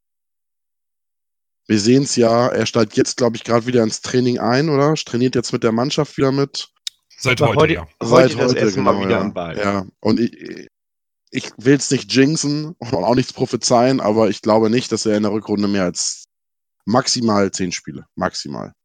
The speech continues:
Speaker 1: Und wir we-, wir werden wissen, wie es läuft, wenn er sich wieder verletzt. Ich würd sagen, bei der nächsten Verletzung, wenn, bei den nächsten Verletzungen,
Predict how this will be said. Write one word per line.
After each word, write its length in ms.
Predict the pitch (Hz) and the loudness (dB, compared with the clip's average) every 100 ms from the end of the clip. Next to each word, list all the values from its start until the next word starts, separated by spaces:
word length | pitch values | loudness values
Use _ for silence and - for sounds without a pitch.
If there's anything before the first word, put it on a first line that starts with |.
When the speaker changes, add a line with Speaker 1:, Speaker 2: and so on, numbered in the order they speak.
| _ _ _ _ _ _ _ _ _ _ | _ _ _ _ _ _ _ _ _ _
Speaker 1:
Und 400 | 113 120 117 - - | 2 2 2 -10 -2
wir 160 | 123 | 2
we-, 140 | 135 - | 2 0
wir 280 | - 104 104 | -8 -8 0
werden 360 | 123 131 120 127 | 2 4 2 0
wissen, 260 | - 151 | -2 0
wie 60 | 131 | 0
es 100 | - | 2
läuft, 320 | 127 127 - | 4 4 2
wenn 120 | 123 | 0
er 100 | 120 | 2
sich 220 | 113 107 120 | 0 -4 -2
wieder 140 | 120 | -2
verletzt. 500 | - 113 127 - - | 0 2 2 2 -6
Ich 220 | 131 - 113 | -10 -10 -6
würd 160 | 123 | 0
sagen, 180 | 120 110 | 0 2
bei 60 | 117 | 4
der 100 | 131 | 4
nächsten 280 | 143 131 | 2 -2
Verletzung, 680 | 120 117 120 - 123 117 113 - _ _ _ _ _ _ _ _ _ _ _ _ | -2 2 2 0 -2 -2 -4 -10 _ _ _ _ _ _ _ _ _ _ _ _
wenn, 260 | 113 110 - | -4 -4 -4
bei 100 | 104 | 0
den 100 | 110 | 2
nächsten 360 | 113 123 - 107 | 4 2 0 -2
Verletzungen, 520 | 117 123 - 110 110 | 0 0 0 -2 -2